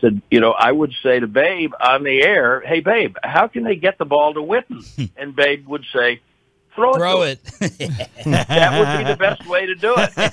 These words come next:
Speaker 1: So
Speaker 2: <laughs>
Speaker 1: Dak laughed, and he said, "Yeah." And he said, "And that's what we've gotta do with Lamb." And I said, "Well, you've got the ball.
Speaker 3: <laughs>
Speaker 1: I mean, you, aren't you gonna decide?" How ma-, and the look on his face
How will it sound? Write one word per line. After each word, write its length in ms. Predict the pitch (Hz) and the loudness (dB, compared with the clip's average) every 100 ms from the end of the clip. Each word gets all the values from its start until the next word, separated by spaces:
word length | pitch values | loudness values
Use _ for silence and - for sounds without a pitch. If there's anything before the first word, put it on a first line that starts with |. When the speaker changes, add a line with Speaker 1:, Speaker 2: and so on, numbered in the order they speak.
| - 208 | -2 -4
Speaker 1:
So 120 | 151 | -2
Speaker 2:
<laughs> 0 | |
Speaker 1:
Dak 380 | 175 160 175 - | 0 0 0 0
laughed, 400 | 165 190 214 - | -2 -2 -4 -12
and 80 | 156 | -8
he 140 | 160 - | -8 -4
said, 160 | 180 175 | -4 0
"Yeah." 360 | 247 240 220 208 | 2 2 0 -2
And 140 | 175 175 | -6 -6
he 80 | 170 | -8
said, 180 | 180 170 160 | -10 -10 -8
"And 100 | 175 | -2
that's 240 | 180 175 | -2 -2
what 180 | 180 165 | -4 -2
we've 200 | 175 165 | -4 0
gotta 240 | 170 165 | 0 0
do 420 | 151 147 143 143 135 | -2 -4 -4 -6 -6
with 200 | 135 139 | -4 -2
Lamb." 580 | 139 190 247 170 117 156 _ _ _ | 2 2 4 4 2 -2 _ _ _
And 160 | 123 147 | 0 2
I 120 | 151 | 2
said, 260 | 147 156 143 _ 156 | 2 0 -2 _ -4
"Well, 140 | 165 | -2
you've 300 | 165 285 - | 0 -2 0
got 220 | 269 - | 0 0
the 80 | - | -4
ball. 580 | 165 240 311 240 269 320 | 0 0 2 0 -2 -4
Speaker 3:
<laughs> 40 | 233 | -2
Speaker 1:
I 520 | 165 151 151 - 190 | -2 -2 -4 -4 -2
mean, 280 | 214 202 196 _ _ _ _ _ _ _ | 0 -2 -4 _ _ _ _ _ _ _
you, 240 | 190 208 220 | -10 -4 -2
aren't 300 | 165 208 247 | 0 0 -2
you 160 | 208 233 | -8 -4
gonna 200 | 220 240 | -2 -2
decide?" 560 | 214 208 180 175 208 214 | -6 -8 -4 -4 -2 -4
How 80 | 208 | -4
ma-, 140 | 208 - _ - | -6 -10 _ -4
and 220 | 147 147 - 127 123 | -2 -2 -10 -20 -8
the 220 | 127 135 113 | -2 -2 -4
look 380 | 120 143 233 - | -4 0 0 0
on 160 | 180 156 | 0 0
his 140 | 139 - | -4 -4
face 360 | 175 165 151 | 0 0 -2